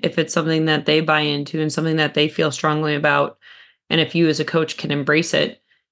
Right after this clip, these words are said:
you know, um, it's easy to just function as a dictator and just run your show and tell them, "Go pound sand, like, this is what we're doing." You know, buy-in may be a hair more challenging, but even on, like, professional team levels,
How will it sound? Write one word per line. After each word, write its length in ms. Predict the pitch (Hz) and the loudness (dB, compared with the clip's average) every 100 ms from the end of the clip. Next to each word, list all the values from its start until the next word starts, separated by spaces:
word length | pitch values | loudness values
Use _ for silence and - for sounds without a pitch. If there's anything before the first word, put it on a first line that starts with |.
| _ - | _ 0
you 120 | 156 | 0
know, 340 | 139 139 143 - | 0 -2 -4 -4
um, 500 | 151 135 143 170 - - | -4 -4 -6 -10 -12 -8
it's 160 | - | 0
easy 300 | 226 226 220 | 0 2 2
to 60 | 160 | 2
just 260 | 165 156 | 0 0
function 300 | 175 165 147 | 0 0 0
as 100 | 160 | -2
a 60 | 143 | -2
dictator 760 | 135 139 - 156 165 170 170 - | -4 -4 0 2 2 2 -2 -6
and 240 | 160 147 | -4 -2
just 440 | 147 135 - - _ _ 139 | -2 -4 -10 -18 _ _ -2
run 220 | 151 143 | 0 0
your 80 | 135 | 0
show 340 | - 147 143 | 2 2 2
and 140 | 143 | 0
tell 220 | - 147 143 | -2 -2 0
them, 400 | 143 143 135 - _ _ _ _ | 0 -2 -6 -12 _ _ _ _
"Go 120 | 151 | -4
pound 320 | 147 147 147 135 | 0 0 0 0
sand, 400 | 147 147 156 156 | 0 2 2 2
like, 260 | 147 123 | -2 -2
this 140 | 143 131 | -6 -4
is 120 | 139 | -2
what 160 | 143 | 0
we're 80 | 143 | 0
doing." 520 | 139 143 156 208 220 - - - - - _ | 0 2 4 4 2 -4 -20 -20 -20 -20 _
You 120 | 165 156 | 0 2
know, 200 | 143 143 | 0 0
buy-in 540 | 139 147 151 156 160 | 2 2 4 2 2
may 140 | 156 | 0
be 360 | 151 151 147 147 | 0 -2 -2 -2
a 100 | - | -6
hair 220 | 143 156 | -4 -4
more 200 | 160 151 | 0 -2
challenging, 460 | 147 160 156 165 160 | -2 -2 -2 -2 -2
but 120 | 165 | -2
even 340 | 180 196 254 | 0 0 2
on, 240 | 262 202 180 | 2 4 4
like, 240 | 160 - | 2 -2
professional 840 | - 151 160 160 180 160 156 147 - - | -6 -2 -2 -2 -2 -2 -2 -4 -10 -12
team 260 | 156 147 | -6 -2
levels, 500 | 147 143 143 147 - | 0 0 0 0 -4